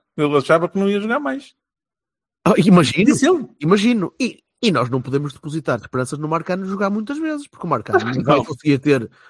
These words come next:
Speaker 2: a consistência física. É pá, de jogar todas
Speaker 1: Saiu
Speaker 2: as
Speaker 1: aos
Speaker 2: semanas.
Speaker 1: setenta aí, peraí. Deixa-me ver. Saiu aos
Speaker 2: Tal,
Speaker 1: setenta
Speaker 2: seja.
Speaker 1: e tal,
Speaker 2: Sim,
Speaker 1: peraí.
Speaker 2: entrou o Zé Pedro depois.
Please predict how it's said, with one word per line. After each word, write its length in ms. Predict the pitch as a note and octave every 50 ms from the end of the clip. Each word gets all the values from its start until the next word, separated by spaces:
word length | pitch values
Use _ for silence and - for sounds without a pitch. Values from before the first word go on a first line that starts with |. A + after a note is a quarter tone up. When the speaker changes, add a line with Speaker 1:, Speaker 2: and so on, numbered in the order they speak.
| _ _ _
Speaker 2:
a 100 | C3+ D3
consistência 580 | B2+ - E3 C#3+ - - - C#3 A2+ - - A2
física. 580 | - A#2+ B2 A2 G2 G2+ G2+ - A#2+ B2 D3 - _ _ _ _ _ _ _ _ _ _
É 60 | B3
pá, 140 | D#4 F4+ D3
de 80 | A#2+
jogar 180 | A#2+ C3+ D#3+ -
todas 200 | - - F3 E3+
Speaker 1:
Saiu 60 | D#3+ D#3+
Speaker 2:
as 40 |
Speaker 1:
aos 100 | D#3 - -
Speaker 2:
semanas. 200 | D#4+ D4+ C4+ F3
Speaker 1:
setenta 260 | F3+ F3 D#3+ C3+ D#3+
aí, 400 | D#3 D#3 E3 F3 G3+ A3 A#3+ A#3+
peraí. 600 | A3 - G#3 G3 F#3 F#3+ G3+ G#3+ A#3+ A#3 A3 - _ _ _ _ _ _ _ _ _ _ _ _ _ _ _ _ _ _
Deixa-me 260 | _ - C#3 B2+ A#2
ver. 320 | A2 C3+ D#3 F3 F#3+ G#3 - _ _ _ _ _ _ _ _ _ _ _ _ _ _ _ _ _ _ _ _ _ _ _
Saiu 240 | - C#3 C3 B2+ B2+
aos 160 | B2+ B2 -
Speaker 2:
Tal, 360 | - B3 C4+ G#3+ C#3 A#2 C#3+
Speaker 1:
setenta 140 | D3 D3 G#3+
Speaker 2:
seja. 220 | A#3 G#3+ D3+ C3 B2+ A#2 B2+
Speaker 1:
e 40 | B2+
tal, 420 | C3 C3 C3 C#3+ D#3 E3 E3+ F3+
Speaker 2:
Sim, 140 | F#3 F3+ - _
Speaker 1:
peraí. 200 | C#3 C3 D#4 C#4
Speaker 2:
entrou 200 | G3 F3 D3+ D3+
o 40 | C#3
Zé 120 | C#3 B2
Pedro 200 | - C3 D3 B2+
depois. 260 | G2 _ A#2 A#2+ G#2